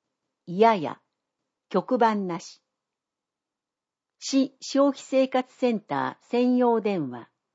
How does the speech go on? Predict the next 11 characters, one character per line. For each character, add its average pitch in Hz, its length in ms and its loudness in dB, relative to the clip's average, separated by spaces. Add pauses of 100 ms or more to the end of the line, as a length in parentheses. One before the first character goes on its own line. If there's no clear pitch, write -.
(320)
電 185 400 -2
話、 160 240 -2 (440)
七 247 360 0
二 262 300 2
の 131 260 -4 (320)
五 262 340 6
零 240 300 2
二 170 340 -2
二。 160 360 -2 (840)
平 254 240 4
日、 202 440 -6